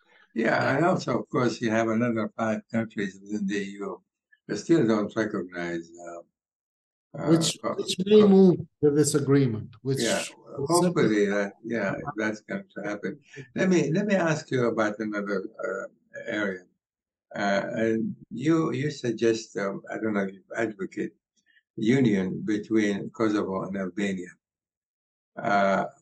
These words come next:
Speaker 1: why do you think it's, um, I don't know if you have been advocating that, as a matter of fact. Do you feel it's, um, it would be helpful? To whom it would be helpful?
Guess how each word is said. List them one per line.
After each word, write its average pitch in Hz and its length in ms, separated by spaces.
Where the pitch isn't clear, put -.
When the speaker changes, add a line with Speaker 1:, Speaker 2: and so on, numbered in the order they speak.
Speaker 1:
why 131 180
do 135 120
you 123 120
think 120 260
it's, 110 340
um, 107 140
I 120 100
don't 123 180
know 110 80
if 107 140
you 98 300
have - 160
been 101 140
advocating 98 600
that, 90 240
as 85 100
a 95 60
matter 92 240
of - 100
fact. 101 240
Do 113 120
you 135 180
feel 131 320
it's, 110 300
um, 101 320
it 113 200
would 107 160
be 104 120
helpful? - 480
To 127 140
whom 139 260
it 101 140
would 90 160
be 90 120
helpful? 90 480